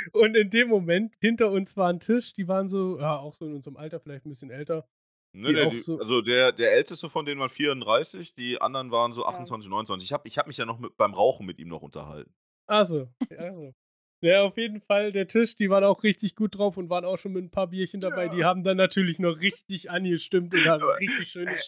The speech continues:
Speaker 2: äh, aber
Speaker 1: Ständchen
Speaker 2: das, das
Speaker 1: gegeben.
Speaker 2: war, das war so geil, ja? Ihr habt noch nicht mal die erste. Strophe fertig gesungen und die
Speaker 1: <laughs>
Speaker 2: waren da mit am Gröl-, der, äh, es war ja nicht nur dieser eine Tisch, nein. Es waren ja noch irgendwie
Speaker 3: Alle.
Speaker 2: die andern, die
Speaker 1: Es war
Speaker 2: andern,
Speaker 1: die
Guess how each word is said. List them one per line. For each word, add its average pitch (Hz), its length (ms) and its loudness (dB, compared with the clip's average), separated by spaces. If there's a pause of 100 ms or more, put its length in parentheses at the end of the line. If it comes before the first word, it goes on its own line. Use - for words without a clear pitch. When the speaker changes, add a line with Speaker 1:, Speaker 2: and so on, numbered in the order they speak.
Speaker 2:
äh, 156 80 4
aber 143 140 2
Speaker 1:
Ständchen - 20 -2
Speaker 2:
das, 135 220 0
das 131 240 0
Speaker 1:
gegeben. - 0 -
Speaker 2:
war, 147 200 0
das 139 280 -2
war 143 140 -6
so 139 300 -4
geil, 139 240 0
ja? 117 160 6
Ihr 127 140 -2
habt - 140 -10
noch 135 80 -2
nicht 147 240 -8
mal 143 100 -4
die - 200 -20
erste. 160 440 0
Strophe 143 500 -4
fertig 156 420 -6
gesungen 113 440 -2
und - 220 -6
die 208 140 -8
Speaker 1:
<laughs> 233 240 -12
Speaker 2:
waren 156 320 2
da 151 300 2
mit 147 500 -4
am 123 260 2
Gröl-, 120 200 -8
der, 127 160 0 (260)
äh, 123 100 -4 (100)
es 123 220 -4
war 147 120 4
ja 139 60 4
nicht 143 200 -8
nur 131 100 -8
dieser 101 300 -4
eine 147 340 2
Tisch, - 360 -8
nein. 87 540 0 (180)
Es 107 160 -6
waren 143 160 4
ja 156 80 0
noch 165 240 -2
irgendwie 233 340 6
Speaker 3:
Alle. - 20 -4
Speaker 2:
die 160 240 -10
andern, 202 340 2 (260)
die 165 40 2
Speaker 1:
Es 170 260 2
war 180 180 6
Speaker 2:
andern, - 20 -6
Speaker 1:
die 170 220 -4